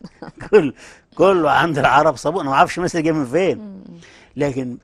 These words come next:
Speaker 1: تبقى الحكاية لها جنة،
Speaker 2: مم.
Speaker 1: لكنها جهنم
Speaker 2: جحيم.
Speaker 1: اللي ربنا راضي عليها.
Speaker 2: آه.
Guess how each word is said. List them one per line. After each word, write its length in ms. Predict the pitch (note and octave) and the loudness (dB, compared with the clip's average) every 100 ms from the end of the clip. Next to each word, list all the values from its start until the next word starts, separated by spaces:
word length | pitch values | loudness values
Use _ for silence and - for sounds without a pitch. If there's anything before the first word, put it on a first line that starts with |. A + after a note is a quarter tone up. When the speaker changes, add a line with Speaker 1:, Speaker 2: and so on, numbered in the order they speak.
| - | -10
Speaker 1:
تبقى 220 | F3+ C3 | -10 -10
الحكاية 600 | - A2+ D#3 D#3+ E3 D3 _ _ _ _ - _ _ _ _ _ _ _ _ - | -14 -12 -8 -6 -8 -12 _ _ _ _ -20 _ _ _ _ _ _ _ _ -12
لها 220 | C3 C3+ | -6 -4
جنة، 360 | C#3 D3+ D3 C3 _ _ _ _ A3+ | -2 -4 -4 -10 _ _ _ _ -20
Speaker 2:
مم. 240 | G3 F3 _ _ _ _ _ _ - | -20 -20 _ _ _ _ _ _ -10
Speaker 1:
لكنها 720 | B2 C3+ D3 C#3 C#3 C3 C3+ | -4 -4 -2 -4 -4 -6 -8
جهنم 600 | C3+ C3 C3 C#3+ C#3 C3+ | -8 -6 -4 -2 0 -2
Speaker 2:
جحيم. 160 | - F#3 | -6 -8
Speaker 1:
اللي 160 | C3+ C3+ | -4 0
ربنا 300 | C3+ C3 C3+ | 0 -2 0
راضي 160 | C3 A#2+ | 0 -2
عليها. 360 | A#2 A2+ G#2 _ _ | -4 -6 -12 _ _
Speaker 2:
آه. 280 | G#3 F#3 F3 | -20 -18 -16